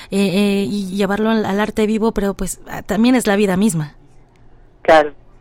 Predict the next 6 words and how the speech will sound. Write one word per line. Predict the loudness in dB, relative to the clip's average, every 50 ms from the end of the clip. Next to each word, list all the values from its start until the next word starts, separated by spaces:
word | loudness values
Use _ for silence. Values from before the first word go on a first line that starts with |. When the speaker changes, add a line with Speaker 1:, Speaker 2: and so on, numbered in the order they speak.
| -20 -20 -20 -10 -2 0
Speaker 2:
Y, | 0
por | 2 2 0 -2
supuesto, | 0 0 0 0 2 4 2 2 2 0 -6 -18 -20 -20 -20 -20 -20 -12 -4
la | -2 -2
experiencia | -2 -2 -2 0 0 2 2 0 0 -2 -4 0 2 4 4 4 4 2
es | 2 -2 -4